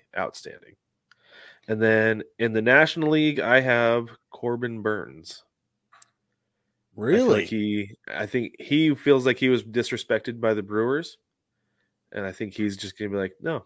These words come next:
Speaker 1: I'm gonna go out and show you that I am worth that money, and, uh, anybody else in this league will be willing to give it to me, so I'll go take it there."
Speaker 2: There you go.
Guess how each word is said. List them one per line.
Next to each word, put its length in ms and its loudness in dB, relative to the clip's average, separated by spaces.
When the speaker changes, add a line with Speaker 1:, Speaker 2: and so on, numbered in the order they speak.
Speaker 1:
I'm 220 -8
gonna 160 -4
go 160 2
out 120 0
and 80 -10
show 200 0
you 100 2
that 140 0
I 80 2
am 120 -2
worth 220 0
that 180 0
money, 360 -6
and, 340 -8
uh, 140 -6
anybody 420 -6
else 180 -4
in 80 -12
this 100 -10
league 160 -2
will 80 -6
be 140 -4
willing 220 -4
to 60 -12
give 140 0
it 80 -12
to 80 -10
me, 220 -6
so 160 -4
I'll 80 -2
go 80 0
take 200 -4
it 60 -10
there." 220 -6
Speaker 2:
There 120 -12
you 100 -10
go. 200 -10